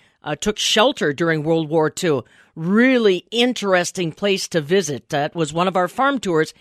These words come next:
in Holland. That happened on this day in nineteen forty-seven. Happy birthday to comedian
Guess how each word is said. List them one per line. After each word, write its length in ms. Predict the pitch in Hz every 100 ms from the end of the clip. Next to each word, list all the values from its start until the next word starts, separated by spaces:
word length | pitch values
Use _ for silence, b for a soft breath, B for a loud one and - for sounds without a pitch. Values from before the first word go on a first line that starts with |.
| b b
in 180 | 151 156
Holland. 460 | 147 185 147 110 -
That 160 | 160 165
happened 320 | 180 180 156
on 140 | 151
this 180 | 165 190
day 160 | 190 196
in 80 |
nineteen 460 | 156 160 165 180 160
forty-seven. 720 | - 143 139 - 120 113 92 b b b b b
Happy 260 | 185 190 185
birthday 460 | 208 277 - 285
to 280 | - 247 208
comedian 520 | - 202 233 247 226